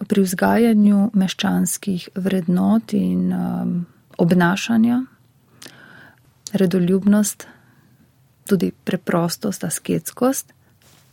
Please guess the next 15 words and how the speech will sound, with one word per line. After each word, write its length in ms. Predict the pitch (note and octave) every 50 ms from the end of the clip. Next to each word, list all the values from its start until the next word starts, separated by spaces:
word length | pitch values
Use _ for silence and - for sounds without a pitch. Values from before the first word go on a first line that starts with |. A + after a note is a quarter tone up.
| _ _ _ _ _ _ _ _ _ _ _ _ -
spoštovanje 1000 | - A3 - - - F#3+ - - G3+ G3 F#3+ F#3 F3+ F#3 F#3 F#3+ F#3+ F#3 F3+ F3+
tudi 300 | - G3 F3+ D#3+ F3 E3+
staršev, 760 | E3 - - - - F#3 F#3 F#3+ - - - A#3 A3+ A#3 A3
a 120 | F#3+ F#3
ne, 200 | F3+ F3 F3+ G3 G#3+ A3+
ta 160 | A3 G#3+ G#3 F#3+
odnos 500 | F3+ F3 E3+ F3+ F#3+ F#3+ F#3+ F#3 F3+ E3+
do 140 | E3 E3+
staršev, 540 | E3+ - - F#3+ F#3+ F#3 F#3 F#3 - G3 F#3
do 120 | E3 E3+ F3
meščanske 640 | F3 F3 - - - F#3+ F#3 F#3 F3 - - F#3+
matere 540 | F3 F3 F3 F3+ F#3+ G3+ - - G#3+ G3+ G3
in 140 | F#3+ F3+ F3
očeta, 680 | F3 E3+ - - G3 F#3+ G3 G3 - G#3+ G3+ G3+ G#3 G#3 - - - - - - - - - - - _ _ _ _ -
mm, 720 | - F#3+ F#3 F3+ - F3+ F3+ F3+ - F3 F3 F3 F3+ F#3+